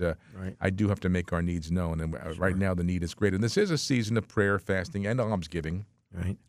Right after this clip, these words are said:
Speaker 1: So we pray that maybe, uh, many of you will make Domestic Church Media a recipient of your Lenten almsgiving. We,
Speaker 2: Right.
Speaker 1: we need you today.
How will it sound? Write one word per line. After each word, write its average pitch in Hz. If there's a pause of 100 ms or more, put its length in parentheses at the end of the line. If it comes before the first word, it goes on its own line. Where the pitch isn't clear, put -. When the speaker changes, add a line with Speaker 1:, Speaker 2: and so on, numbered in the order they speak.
(160)
Speaker 1:
So 101
we 95
pray 107
that 92 (580)
maybe, 95
uh, 92 (240)
many 107
of 95
you 101
will 92
make 101
Domestic 92
Church 95
Media 92
a 87
recipient 90
of 85
your 90
Lenten 87 (440)
almsgiving. 82
We, -
Speaker 2:
Right. 78
Speaker 1:
we 87
need 87
you 82
today. 76